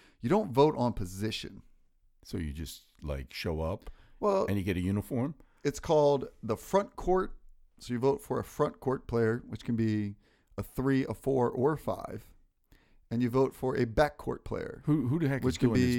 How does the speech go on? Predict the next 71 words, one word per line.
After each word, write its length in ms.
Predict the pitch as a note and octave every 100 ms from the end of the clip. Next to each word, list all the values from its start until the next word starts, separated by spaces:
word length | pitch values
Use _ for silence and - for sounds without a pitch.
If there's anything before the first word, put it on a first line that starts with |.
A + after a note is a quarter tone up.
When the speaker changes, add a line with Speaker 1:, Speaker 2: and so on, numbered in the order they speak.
| B2
Speaker 1:
be 40 | -
a 40 | G#2
Speaker 2:
vote? 80 | A#2+
Speaker 1:
one 120 | B2+
and 160 | A#2+ -
two. 240 | C#3+ - _
Speaker 2:
Who's 140 | - D#3
Speaker 1:
I 40 |
Speaker 2:
voting? 280 | C#3+ B2+ F3+
Speaker 1:
mean, 20 | -
N 120 | F3
B 100 | E3 D3+
A 40 |
fans, 420 | - - - - - _ _ -
right? 120 | G#2+
Speaker 2:
N 80 | C#3+
B 100 | D#3
A 140 | D3+
fans 520 | C#3 C3+ B2+ C#3 F#3
are 40 | D3+
Speaker 1:
N 60 |
B 60 | C3+
A 20 |
Speaker 2:
voting 160 | C#3 D#3
for 80 | B2+
Speaker 1:
fans, 240 | E3 F#3 -
Speaker 2:
that? 180 | A#2 A#2 _ _ -
Speaker 1:
yeah. 60 | -
Speaker 2:
Oh. 40 | - _ _
Speaker 1:
So 140 | - D#3
here's 220 | A#3 A#3+
what 160 | A3
you 60 | F3
wind 260 | D#3+ D3+ C#3+
up 180 | C3
with. 160 | F#2 - - _ _ _ _ _ -
Speaker 2:
Oh, 120 | F2+
this 80 | G#2
Speaker 1:
This 80 | C3
Speaker 2:
ought 60 |
to 60 | F#2+
Speaker 1:
is, 40 |
Speaker 2:
be 60 | -
Speaker 1:
this 180 | - D#3+
is 40 | D#3+
Speaker 2:
great. 80 |
Speaker 1:
what 120 | E3+ D#3
you 40 |
wind 160 | D3+ B2+
up 100 | F#2+
with. 140 | -
Speaker 2:
This 140 | -
Speaker 1:
In 60 | C3+
Speaker 2:
ought 40 | C3
to 60 |
Speaker 1:
the, 100 | F2+
Speaker 2:
be 60 | E2
Speaker 1:
in 100 | D#3+
the 80 | D3+
Speaker 2:
stellar. 140 | E3 D#3
Speaker 1:
West, 520 | D#3+ A2+ - - - _ -
in 100 | C3
the 60 | C#3+
West, 420 | C3 A#2+ - - - - - - -
you 140 | C3 C#3+
wind 240 | D#3 D#3
up 80 | D#3
with 140 | C3+
no 240 | A#2 D3 F#3
true 240 | - G3
center. 500 | F#3 C#3+ A#2+ A2 B2+